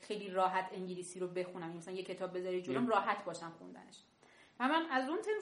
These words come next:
Speaker 1: شروع کردم به انگلیسی خوندن.
Speaker 2: دقیقاً.
Speaker 1: خب. و یک سال طول کشید تا تونستم مسلط بشم، یعنی راحت باشم با انگلیسی خوندن و برام فرق نکنه. شاید بگم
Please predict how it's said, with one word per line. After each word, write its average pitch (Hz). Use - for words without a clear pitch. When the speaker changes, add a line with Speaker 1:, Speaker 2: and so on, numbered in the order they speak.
Speaker 1:
شروع 349
کردم 349
به 240
انگلیسی 190
خوندن. 160
Speaker 2:
دقیقاً. 113
Speaker 1:
خب. 127
و 226
یک 320
سال 339
طول 330
کشید 214
تا 190
تونستم 240
مسلط 202
بشم، 165
یعنی 185
راحت 190
باشم 165
با 165
انگلیسی 165
خوندن 170
و 170
برام 170
فرق 170
نکنه. 196
شاید 247
بگم 254